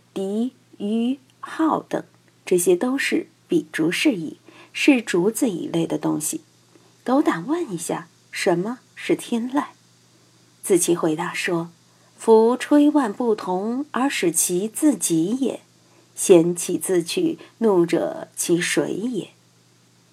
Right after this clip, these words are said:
明末的时候，四川有一位非常棒的老和尚，当时在四川的名望不比破山海明禅师低。大家读过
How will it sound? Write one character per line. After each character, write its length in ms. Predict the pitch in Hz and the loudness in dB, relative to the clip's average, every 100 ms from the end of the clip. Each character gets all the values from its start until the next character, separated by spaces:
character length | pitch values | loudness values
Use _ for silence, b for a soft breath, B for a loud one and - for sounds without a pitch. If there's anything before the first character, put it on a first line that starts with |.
| _ _ _ _ | _ _ _ _
明 240 | 202 185 | 0 0
末 180 | 220 330 | 2 2
的 120 | 302 | 2
时 160 | 170 - | 0 -6
候， 320 | - - - B B - | -6 -4 -4 B B -8
四 180 | - | -6
川 260 | 240 - 294 | -2 2 4
有 140 | 254 | 2
一 100 | - | -2
位 200 | - 180 | -2 -2
非 240 | 175 - 294 | -2 -2 -2
常 200 | - 165 | -2 -4
棒 220 | 170 220 | -2 -4
的 100 | 170 | -4
老 120 | 156 | -8
和 280 | - - - | -10 -12 -10
尚， 220 | - 247 - _ _ _ _ _ | -6 -8 -8 _ _ _ _ _
当 180 | 185 175 | 4 4
时 260 | - 190 - | 0 -2 -2
在 120 | 190 | -2
四 220 | 170 262 | -2 -6
川 180 | - 233 | -4 -4
的 100 | 240 | -2
名 220 | 190 156 | 0 0
望 240 | 180 170 170 B - | 0 -2 -4 B -2
不 160 | 302 | 2
比 320 | 277 190 175 - | 2 0 -2 -4
破 260 | - 240 185 | 0 0 0
山 220 | - 254 | -2 -4
海 240 | - - - | -4 -8 -4
明 200 | 170 254 | -2 -2
禅 200 | - - | -4 -8
师 140 | 160 | -6
低。 220 | 165 - - _ _ _ _ | -6 -8 -10 _ _ _ _
大 120 | - 302 | -2 2
家 160 | 320 | 4
读 160 | 311 220 | 4 0
过 260 | 214 247 | 2 0